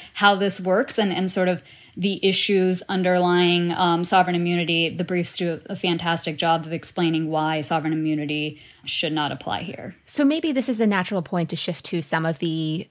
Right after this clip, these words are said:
Speaker 2: amicus briefs that have come in to support Jane Roe. Um, Diva, you mentioned one by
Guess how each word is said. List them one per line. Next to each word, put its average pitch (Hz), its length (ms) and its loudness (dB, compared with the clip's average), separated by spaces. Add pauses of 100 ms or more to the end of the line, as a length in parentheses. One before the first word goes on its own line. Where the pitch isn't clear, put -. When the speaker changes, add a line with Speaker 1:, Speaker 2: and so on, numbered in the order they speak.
Speaker 2:
amicus 175 380 -4
briefs 254 400 -4
that 160 160 -2
have - 180 -6
come 165 240 -4
in 160 380 -2
to - 160 -8
support 165 720 -2
Jane 151 300 -6
Roe. 156 480 -4
Um, 156 320 -2
Diva, 165 300 -2
you 160 160 -4
mentioned 170 360 -2
one 214 440 6
by 156 480 0